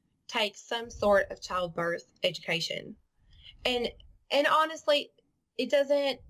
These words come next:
even if you want an epidural, like my sister-in-law, she was in labor for, I think, twelve hours before she was able to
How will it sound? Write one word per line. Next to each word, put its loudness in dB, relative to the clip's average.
even -2
if -2
you 2
want 2
an 2
epidural, 0
like -12
my 0
sister-in-law, -6
she 0
was -2
in 2
labor 0
for, 2
I -12
think, -6
twelve 0
hours 0
before -2
she -2
was 2
able 0
to -8